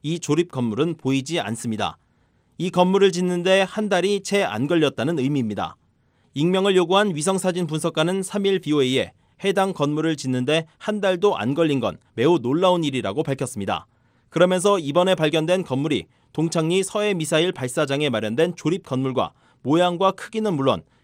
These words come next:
크레인의 위치까지 일치한다고 밝혔습니다. 실제로 지난 사월 프랑스 국립우주연구원과 에어버스사가 촬영한 동창리 서해 미사일 발사장 위성 사진에는 삼월 십육 일 공장에서 확인된 조립 건물과 유사한 모양의 건물이 발견됩니다.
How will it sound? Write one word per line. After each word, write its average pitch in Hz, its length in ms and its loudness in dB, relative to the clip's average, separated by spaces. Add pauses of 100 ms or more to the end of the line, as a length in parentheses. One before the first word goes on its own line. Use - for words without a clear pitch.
크레인의 190 540 0
위치까지 127 640 -4
일치한다고 143 760 -2
밝혔습니다. 104 640 -4 (480)
실제로 196 460 2
지난 180 240 0
사월 185 380 4
프랑스 190 480 -2
국립우주연구원과 147 1300 0 (180)
에어버스사가 160 800 0
촬영한 147 460 -2 (180)
동창리 156 520 0
서해 208 280 0
미사일 160 360 -2
발사장 120 580 -4
위성 180 240 -2
사진에는 139 500 -2 (400)
삼월 202 260 0
십육 190 300 -4
일 190 140 4
공장에서 160 580 0
확인된 139 400 0 (220)
조립 165 320 0
건물과 131 480 0 (200)
유사한 175 440 2
모양의 127 420 0
건물이 110 400 -2
발견됩니다. 117 720 -2